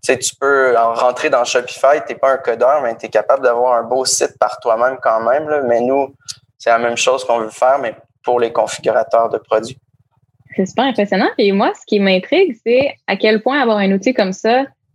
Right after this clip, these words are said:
Speaker 2: ça peut permettre d'augmenter ses ventes. J'avais vraiment l'impression que, oui, ça peut être intéressant pour le navigateur de jouer sur un site, mais qu'il allait pas nécessairement convertir.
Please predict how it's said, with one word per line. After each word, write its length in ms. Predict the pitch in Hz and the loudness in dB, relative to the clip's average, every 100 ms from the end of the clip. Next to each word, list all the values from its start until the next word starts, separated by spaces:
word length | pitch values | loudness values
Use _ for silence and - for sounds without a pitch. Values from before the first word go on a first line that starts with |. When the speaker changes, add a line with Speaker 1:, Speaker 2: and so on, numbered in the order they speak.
| - | -2
Speaker 2:
ça 80 | 175 | -2
peut 160 | - 202 | 0 -2
permettre 500 | 208 190 202 233 - | 0 0 2 0 0
d'augmenter 600 | 175 196 190 180 180 226 | 0 2 2 0 0 -2
ses 140 | 208 170 | 0 0
ventes. 280 | 180 226 - _ _ - - | 0 -2 -6 _ _ -20 -10
J'avais 280 | 185 180 190 | -2 0 2
vraiment 260 | 190 214 269 | 2 2 2
l'impression 520 | 269 214 196 233 254 | 0 0 0 0 0
que, 300 | 220 208 226 - - _ - | 0 0 0 -6 -20 _ -2
oui, 220 | 220 269 | 0 2
ça 140 | 196 | 0
peut 80 | 196 | 0
être 120 | 190 | 0
intéressant 440 | 185 185 175 220 247 | 0 0 0 0 0
pour 100 | 190 | 0
le 80 | |
navigateur 560 | 180 180 175 165 196 214 | 2 2 0 2 2 2
de 180 | 180 170 | 2 0
jouer 420 | 170 190 330 359 - | 0 0 0 -2 -6
sur 100 | 214 | -2
un 140 | 202 | 0
site, 240 | 208 302 392 _ - _ - - | 0 -2 -2 _ -20 _ -20 -6
mais 120 | 190 185 | -2 0
qu'il 120 | 190 | 2
allait 120 | 180 | 2
pas 120 | 247 | 2
nécessairement 380 | 240 208 196 202 | 0 0 0 0
convertir. 760 | 202 220 190 175 - 196 190 | 0 0 0 -2 -2 0 0